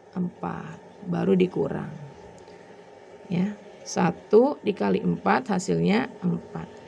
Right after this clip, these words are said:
Baru dikurang. Empat dikurang empat, bilangan yang dikurang dengan angka yang sama hasilnya en-, nol. Oke. Dah, kalau udah sampai nol udah selesai, Bu. Oke, kita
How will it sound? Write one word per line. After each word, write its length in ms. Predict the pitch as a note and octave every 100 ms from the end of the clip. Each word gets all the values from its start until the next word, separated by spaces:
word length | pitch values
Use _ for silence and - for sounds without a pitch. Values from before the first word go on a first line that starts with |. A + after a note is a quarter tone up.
| - -
Baru 240 | - F#3 G3+
dikurang. 400 | G3+ F#3+ F3+ F3+
Empat 240 | B3 C4
dikurang 320 | B3 A#3+ B3
empat, 240 | A#3+ C#4+ D#4
bilangan 480 | G#3+ G#3 G3+ A#3+ D4+
yang 240 | C#4+ B3 B3
dikurang 320 | - G#3+ G#3
dengan 240 | G3+ G3+
angka 240 | F#3+ F#3+ G3
yang 80 | G3
sama 320 | G3 B3 A#3+
hasilnya 320 | G3+ G3 -
en-, 240 | G#3 C4 D#4 - - - -
nol. 320 | F3+ F3 D#3+ D3+ - - - -
Oke. 320 | G3+ A3+ E4 - - - -
Dah, 240 | F#3+ E3 D#3+
kalau 240 | F3+ F#3+
udah 80 | G#3+
sampai 240 | A3+ A3
nol 240 | A3+ B3+ D4
udah 140 | C#4
selesai, 320 | C4 D4 D4+ C#4
Bu. 320 | C#4 C#4+ -
Oke, 240 | F#3 -
kita 240 | F#3+ G3